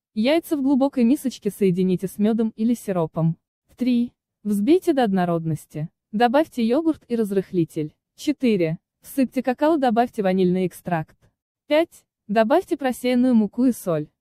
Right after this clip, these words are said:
Перемешайте всё до однородности. Разлейте тесто по двум формам и отправьте в разогретую до двухсот градусов духовку.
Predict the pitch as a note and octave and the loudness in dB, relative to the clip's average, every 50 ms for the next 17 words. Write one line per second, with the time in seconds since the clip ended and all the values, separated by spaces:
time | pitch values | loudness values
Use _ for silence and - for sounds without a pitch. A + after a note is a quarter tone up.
0 | _ _ _ - B3+ A#3+ B3 A#3+ A#3+ - D#4+ E4 E4 - D4+ C4 - - D#4 D#4+ | _ _ _ -2 0 0 2 0 0 0 2 0 2 2 -2 -6 -4 -2 -2 0
1 | C4+ B3+ A#3+ G3+ F#3+ F#3 F3+ F3+ E3+ E3+ D#3+ D#3+ D3+ - - _ - D3 D#3 - | 2 2 0 2 0 0 0 0 -2 -2 -2 -4 -6 -6 -8 _ -10 -10 -10 -10
2 | _ _ _ _ _ _ - G#3 G#3+ A3 G#3+ A#3+ C#4+ E4+ F4 - D4 - C#4 C#4 | _ _ _ _ _ _ 0 0 0 0 2 0 0 0 0 0 -2 -2 -2 -4
3 | - - A3 - G3+ F#3 F#3+ G#3 G#3+ G3+ F#3+ - C4 D#4 E4 C#4 C4 A#3 G#3+ - | -4 -4 -4 -2 -2 -2 0 0 0 0 0 2 0 0 2 2 0 -2 -2 -2
4 | A#3 B3 A#3+ _ - B3 B3 C4 - - A#3 G#3 G3+ F#3 G#3 F#3+ G3 A3 C#4+ E4 | -2 -4 -4 _ -2 -2 -2 -2 -2 -6 -6 -4 -4 -2 -2 -4 -2 -2 -2 -2
5 | - C#4+ C4+ G#3+ G#3+ F#3+ G3 G#3 G3+ - - C#4 C#4+ B3 G#3+ G#3 G3+ G3+ G3 F#3+ | 0 -2 0 0 0 0 0 -2 -6 -4 -4 -4 -2 -2 0 0 0 0 -2 -4
6 | - G3+ F3+ E3+ F3 E3 - - D#3+ D#3 - _ - D#3+ D#3 E3 | -6 -6 -6 -4 -4 -6 -4 -4 -6 -6 -6 _ -12 -12 -12 -12